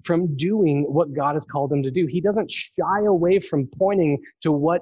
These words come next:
is right, even while speaking against Moses. Now, Moses has probably heard this phrase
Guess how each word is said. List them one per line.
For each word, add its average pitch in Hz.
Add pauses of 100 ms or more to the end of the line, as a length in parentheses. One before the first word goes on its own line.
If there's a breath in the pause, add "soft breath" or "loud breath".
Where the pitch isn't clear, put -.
is 151
right, 147 (320)
even 196
while 170
speaking -
against 143 (260)
Moses. 143 (1160)
Now, 151
Moses 175
has 131
probably 151
heard 127
this 127
phrase 117